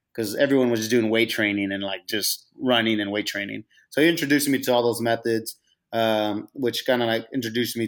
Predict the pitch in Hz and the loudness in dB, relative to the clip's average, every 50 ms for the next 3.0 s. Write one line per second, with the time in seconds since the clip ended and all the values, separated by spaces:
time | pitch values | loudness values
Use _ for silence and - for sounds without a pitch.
0 | 110 - 123 117 110 107 107 104 104 - _ - 123 123 113 120 120 120 117 117 | -4 -2 -2 0 0 0 -2 -4 -6 -10 _ -6 -4 -2 0 2 2 2 0 0
1 | - 113 107 107 110 113 117 117 - - 117 113 113 113 107 - 117 151 151 151 | -2 -4 -2 -2 -2 -2 -4 -4 -4 -4 -2 -2 -2 -2 -2 0 0 0 0 0
2 | 127 113 113 110 110 110 107 110 107 101 104 101 98 - - 110 104 101 98 98 | 0 0 0 0 0 0 0 -2 -2 -4 -4 -6 -8 -8 -6 -4 -4 -4 -4 -6